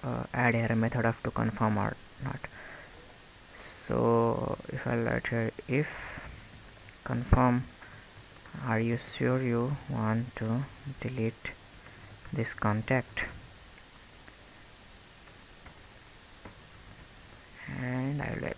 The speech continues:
this in. So, okay, we need to use window dot confirm. So if I'll click here and if I'll click on the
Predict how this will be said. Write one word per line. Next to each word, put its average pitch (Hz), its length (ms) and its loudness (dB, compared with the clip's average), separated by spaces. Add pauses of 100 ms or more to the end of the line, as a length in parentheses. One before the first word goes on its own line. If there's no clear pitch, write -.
this - 200 -4
in. - 140 -4 (4000)
So, - 440 -4 (2250)
okay, 127 240 4
we 131 100 8
need 123 140 8
to 120 220 8 (680)
use 123 180 2
window 123 300 12
dot 113 220 6
confirm. 117 460 2 (680)
So - 80 -6 (220)
if - 160 -4
I'll 127 80 0
click 127 280 -2
here 117 340 4 (760)
and 123 200 4
if 123 100 2
I'll 120 140 4 (340)
click 127 220 6
on 117 100 8
the 117 120 6